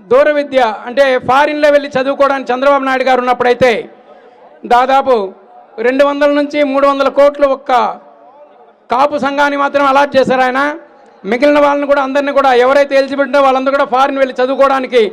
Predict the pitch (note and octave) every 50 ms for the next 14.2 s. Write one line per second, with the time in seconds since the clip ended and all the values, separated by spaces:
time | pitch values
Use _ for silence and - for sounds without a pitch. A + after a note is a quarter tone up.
0 | - - - _ _ _ _ _ - C#4+ - - C#4 C#4+ C#4 C#4+ - C4 B3+ C4+
1 | C#4 B3 - B3+ B3+ C4 B3+ B3+ C4 B3+ B3 A#3+ A#3 B3 A#3+ B3 C4+ D4 E4+ -
2 | - - - - _ _ - - - - A3+ C4+ C#4 A3+ B3+ B3+ C4+ D4+ D4 D4
3 | D4+ D4 C#4 C#4+ C#4+ C#4+ C#4+ C#4+ C#4 C4+ B3+ B3+ B3+ C4+ C#4 C#4 C#4 C#4+ C#4 C#4
4 | C#4 C#4 C4+ C4+ C4 C4 C4+ C4 C4+ C#4 C#4 C#4 C#4 C4+ C#4+ C#4 C#4 C#4+ C#4 C4
5 | A#3+ A3 - - - - - - - _ _ _ G3+ B3+ D4+ D4+ D4 D4 C#4+ D4
6 | D4+ C#4+ - - D4+ D#4 D4+ D#4 D4+ D4+ D4 D4 D4+ D4+ D#4 D4+ D4 C#4+ C#4+ C#4+
7 | D4 D4 C#4+ B3 A3 C4+ C#4 D4 D4 C#4+ C4+ C#4 C#4 C4+ C#4 D4 D4+ D#4 D4+ C#4+
8 | C4 C4+ C4+ C4+ C4 - C4+ C4+ C#4+ C#4 - B3+ C4 - - C4+ - A#3 A#3+ A#3
9 | C4 B3 G#3+ B3+ A#3 A3 F3 D3 - - _ _ _ _ _ _ _ _ - A3
10 | C4 C4 - C#4+ C4+ A3 C4 C#4 C#4 D4 C#4 - - C#4+ C#4+ C#4+ C#4+ C#4+ C4+ C4+
11 | C4 - C4+ - - C4+ D4 D#4+ G4 - - - - _ _ _ _ _ _ _
12 | _ A#3+ B3+ C4 C4 C4+ C#4+ C#4+ C#4 D4 C#4+ C#4 C4+ B3+ A3+ F#3 D#3+ - - -
13 | _ _ _ _ - - _ _ _ _ _ _ _ _ - E3 - A#3 B3 C4+
14 | C#4+ C#4 D4+ D4